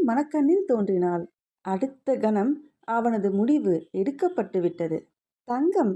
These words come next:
என்று உள் அறையிலிருந்து உறவினர்கள் குரல் கேட்க, "சரிங்க அத்தை, நாங்க கிளம்புறோம், நீங்க மாமாவை கவனிங்க" என்றபடி எழுந்த யோகி தனது அத்தையின் கையில்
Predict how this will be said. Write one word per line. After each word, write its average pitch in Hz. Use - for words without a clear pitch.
என்று 233
உள் 302
அறையிலிருந்து 220
உறவினர்கள் 254
குரல் 214
கேட்க, 226
"சரிங்க 311
அத்தை, 220
நாங்க 208
கிளம்புறோம், 233
நீங்க 285
மாமாவை 302
கவனிங்க" 202
என்றபடி 208
எழுந்த 233
யோகி 202
தனது 269
அத்தையின் 262
கையில் 220